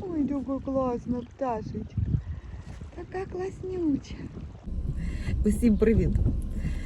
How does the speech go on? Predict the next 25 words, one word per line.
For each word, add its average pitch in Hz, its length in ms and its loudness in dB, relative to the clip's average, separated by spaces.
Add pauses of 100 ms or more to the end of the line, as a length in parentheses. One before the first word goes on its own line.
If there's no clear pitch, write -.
(300)
Ну 220 100 6
що, 220 240 6
пам'ятаєте? 226 800 6 (800)
Та, 403 100 6
хто - 300 4
там 226 200 10
пам'ятає? 190 640 6 (600)
<laughs> - 580 4
Кому 269 260 10
шістдесят 262 480 6
років, 240 360 6
ті, 247 120 4
мабуть, 220 320 8
і 226 60 4
пам'ятають. 208 640 6 (720)
Пісня 302 260 8
була 208 260 10
така 190 340 6 (720)
в 185 120 6
Радянському 190 720 10
Союзі, 254 540 10 (100)
Толкунова 254 760 8
співала. 156 640 4 (3000)
«Хоть - 180 0
повірте, 320 720 4